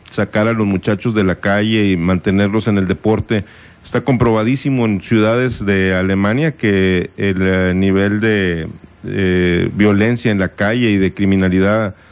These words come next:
bajan notablemente cuando hay, eh, lugares que cu-, eh, tienen las facilidades para mantener a los jóvenes en el deporte. Así es que,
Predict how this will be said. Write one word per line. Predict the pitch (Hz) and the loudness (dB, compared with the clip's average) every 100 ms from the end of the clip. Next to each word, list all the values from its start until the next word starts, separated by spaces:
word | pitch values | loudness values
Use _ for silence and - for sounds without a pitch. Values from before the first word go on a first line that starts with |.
| - - | -20 -8
bajan | 98 104 107 117 113 98 78 | -2 -2 0 0 2 0 0
notablemente | 95 104 101 - 107 113 107 107 107 113 92 - - | 0 2 2 0 -2 0 0 0 0 -2 -2 -4 -6
cuando | 101 98 95 95 | -4 0 2 2
hay, | 95 101 107 104 87 - - | 2 2 2 0 -2 -8 -8
eh, | 98 | -4
lugares | 92 95 101 104 101 | 0 2 2 2 -2
que | - 92 85 71 - - | -2 -2 0 -2 -8 -8
cu-, | 104 - | -6 0
eh, | 98 85 - - - | 0 0 -4 -20 -4
tienen | 117 117 113 107 | 0 2 2 2
las | 95 - | 0 0
facilidades | 92 101 98 101 101 107 101 | -2 -2 0 2 2 0 -4
para | 101 90 90 | -4 -2 0
mantener | 92 82 95 98 | -2 -2 -2 0
a | 104 | 0
los | 98 | -2
jóvenes | - 95 98 98 98 | -2 -2 0 0 -2
en | 92 | -2
el | 82 | -2
deporte. | 82 - 90 98 | -4 0 -2 0
Así | 92 | -2
es | 98 - | -2 0
que, | 107 | 0